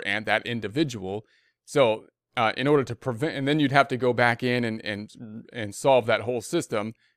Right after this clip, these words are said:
Once it had been done, and to prevent it in the future, then the I R S would, would typically give this pin, this pin number to prevent it from happening again. Now they're doing that proactively, which could be a good thing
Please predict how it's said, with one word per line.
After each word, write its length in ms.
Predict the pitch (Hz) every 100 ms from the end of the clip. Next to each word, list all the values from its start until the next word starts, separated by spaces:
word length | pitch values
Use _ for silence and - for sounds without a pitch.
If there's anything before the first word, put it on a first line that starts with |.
| _
Once 300 | 117 139 135
it 80 | 120
had 180 | 123 117
been 160 | 110
done, 320 | 117 175 143 131
and 240 | 127 117 - _
to 140 | - 123
prevent 360 | 131 120 147
it 100 | 139
in 100 | 117
the 100 | 110
future, 640 | 110 226 214 143 113 117 - _ _
then 260 | - 147 151
the 100 | 147
I 180 | 135 131
R 80 | 131
S 140 | 127
would, 240 | 127 117 -
would 200 | 127 117
typically 380 | 147 135 120 117
give 180 | 123 107
this 140 | 110
pin, 300 | - 165 -
this 140 | 127 117
pin 400 | _ 175 185 131
number 360 | 117 110 104 107
to 160 | - 110
prevent 400 | - 104 117 110
it 120 | 101
from 140 | 113
happening 400 | 110 110 110 113 101
again. 420 | 107 120 104 - - _ _ _
Now 200 | 117 131
they're 120 | 165
doing 200 | 147 151
that 220 | 143 123 -
proactively, 840 | - 151 135 147 147 117 95 87
which 220 | 90 95
could 140 | - 151
be 120 | 160
a 40 |
good 240 | 143 151 143
thing 300 | - 147